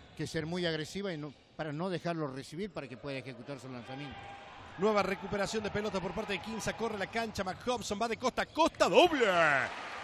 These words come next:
Speaker 2: Doble para la Fusión. Mac Hobson levanta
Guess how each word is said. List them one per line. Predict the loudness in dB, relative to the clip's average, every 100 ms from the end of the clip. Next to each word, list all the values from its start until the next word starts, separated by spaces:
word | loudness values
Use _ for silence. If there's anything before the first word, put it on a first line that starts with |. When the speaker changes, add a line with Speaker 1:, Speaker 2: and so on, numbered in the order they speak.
| 2
Speaker 2:
Doble | 4 4 2
para | 2 2
la |
Fusión. | -2 -2 0 2 2 0 -8 -12 -12 -12 -12 -12 -12 -12 -12 -10 -8
Mac | -4
Hobson | -4 -2 -2 -2
levanta | -2 0 0 -2 0 0 0